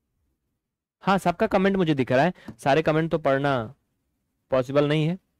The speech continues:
चलिए टॉपिक पे आगे बढ़ते हैं। ये सारी चीजें आपने बचपन में ही सीखा है, बहुत छोटे थे तभी से आप इसे पढ़ रहे हो। हम्म,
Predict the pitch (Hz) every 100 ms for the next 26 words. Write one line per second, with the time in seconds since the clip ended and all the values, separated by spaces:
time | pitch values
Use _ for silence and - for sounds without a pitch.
0 | _ _ _ _ _ _ _ _ - 135
1 | 147 156 131 127 139 127 127 123 131 131
2 | 143 _ _ _ _ _ _ _ _ _
3 | _ _ _ _ _ _ _ 135 135 143
4 | 147 147 151 143 147 139 135 147 143 147
5 | 143 143 - 139 139 147 147 _ _ _
6 | _ _ 135 131 135 127 139 139 131 131
7 | 139 143 139 135 139 135 131 131 135 _
8 | _ _ _ _ _ 127 175